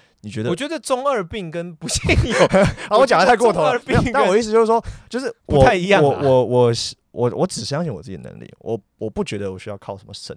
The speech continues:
Speaker 1: 或什么的帮助，我拒绝像这样的帮助。
Speaker 2: 嗯，嗯，
Speaker 1: 你觉得对这类人会有什么本质性的差异吗？还是说其实还好？
Speaker 2: 嗯，机遇代表说这个事情会一直发生，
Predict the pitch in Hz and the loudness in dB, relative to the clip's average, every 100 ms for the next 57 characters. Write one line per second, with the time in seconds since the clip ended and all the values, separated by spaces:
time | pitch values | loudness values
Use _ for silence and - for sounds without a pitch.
0 | - - - - - - 113 101 123 - | -16 -20 -20 -20 -16 -16 -14 -6 -6 -6
1 | 294 202 123 123 156 131 131 107 117 131 | -6 -6 -4 -4 -4 -6 -6 -6 -10 -10
2 | 123 139 247 254 _ _ 220 185 214 196 | -12 -8 -6 -8 _ _ -6 0 2 2
3 | 127 110 - _ _ _ _ _ _ _ | 0 -2 -10 _ _ _ _ _ _ _
4 | - 175 120 98 98 - 110 101 98 107 | -8 -4 -4 -6 -8 -2 -2 -2 -10 -10
5 | 92 - 98 - - _ _ _ _ _ | -14 -18 -18 -20 -20 _ _ _ _ _
6 | _ _ _ 120 131 131 117 - 120 - | _ _ _ -8 -6 -8 -10 -10 -12 -12
7 | - - - _ _ _ 170 170 170 170 | -14 -14 -20 _ _ _ -16 -12 -12 -10
8 | 175 170 170 165 165 _ _ _ - 262 | -10 -8 -8 -10 -12 _ _ _ -10 -8
9 | 277 285 269 151 98 73 _ _ _ _ | -6 -6 -6 -8 -10 -16 _ _ _ _
10 | _ _ _ 196 143 92 95 113 123 107 | _ _ _ -4 -4 -4 -14 -12 -10 -10
11 | 113 101 98 82 82 87 | -12 -16 -18 -20 -20 -20